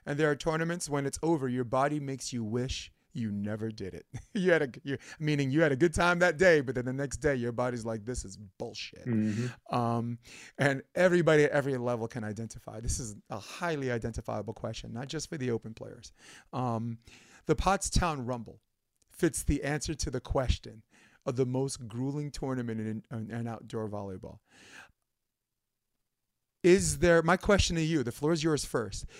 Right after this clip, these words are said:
Speaker 1: Is there another tournament that is more physically and mentally taxing to the body and mind, uh, for outdoor volleyball, beach or grass, than the Pottstown Rumble?
Speaker 2: So you have,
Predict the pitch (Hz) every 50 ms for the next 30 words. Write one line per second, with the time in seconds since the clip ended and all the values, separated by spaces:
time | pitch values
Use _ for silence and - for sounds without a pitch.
0 | - - - - - _ _ _ - - 156 165 170 160 156 190 214 208 185 165
1 | 151 143 139 147 160 190 208 185 - - 190 185 175 151 135 120 107 104 - 123
2 | 123 127 123 113 123 127 135 123 - - - 156 151 143 120 120 - 127 117 113
3 | - - 131 117 113 113 113 120 127 147 143 - 165 151 143 139 - - 131 123
4 | 123 - - - - - - _ _ _ _ _ _ _ _ _ _ _ _ _
5 | _ - - 165 131 135 123 123 131 135 139 139 139 139 139 135 131 120 113 104
6 | 95 - _ _ _ _ _ _ - 147 127 117 117 - - 156 - - 151 170
7 | 202 202 147 165 190 196 170 165 170 160 143 127 110 107 104 113 104 104 180 190
8 | 156 - 190 160 131 156 131 - - - - - - - - _ _ _ - 156
9 | 147 139 131 - 147 131 123 - - - - 127 120 113 104 85 - - - -
10 | _ _ _ _ _ _ _ _ _ _ _ _ _ _ _ _ _ _ _ _
11 | _ _ _ _ _ _ _ _ _ _ _ _ - - - - 185 185 180 170
12 | 175 175 170 160 160 170 180 165 165 - 131 143 143 139 139 139 127 -